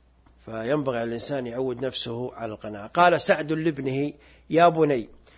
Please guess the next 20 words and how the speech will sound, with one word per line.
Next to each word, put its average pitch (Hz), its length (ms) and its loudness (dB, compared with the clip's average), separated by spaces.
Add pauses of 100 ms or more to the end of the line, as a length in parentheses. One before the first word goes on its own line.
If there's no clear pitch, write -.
(180)
إذا 156 320 4
طلبت 170 420 4
الغنى 160 480 2
فاطلبه 160 540 0
بالقناعة، 131 720 -2 (280)
فإنها 151 640 0
مال 160 460 2
لا 143 140 4
ينفد، 131 440 -2 (420)
وإياك 156 600 2
والطمع، 135 680 0 (320)
فإنه 151 560 2
فقر 156 420 0
حاضر، 117 440 -4 (320)
وعليك 139 600 0
باليأس 143 560 0
مما 135 520 -2
في - 260 -12
أيدي 247 240 -8
الناس". - 400 -12